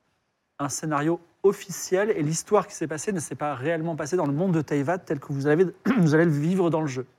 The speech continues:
Mais ça ne veut pas dire qu'on ne peut pas s'amuser comme si on était des, des P N J de ce monde. Voilà. Avant de commencer également, euh, et de voir le générique et de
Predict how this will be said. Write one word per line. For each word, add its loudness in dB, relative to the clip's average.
Mais -4
ça -12
ne -8
veut -14
pas -4
dire -2
qu'on -14
ne -10
peut -14
pas -8
s'amuser -4
comme -6
si -16
on -12
était -12
des, -12
des -8
P -4
N 0
J -2
de -2
ce -10
monde. -10
Voilà. -20
Avant 4
de 4
commencer 0
également, 0
euh, -6
et -8
de -10
voir -2
le -2
générique -4
et -8
de -10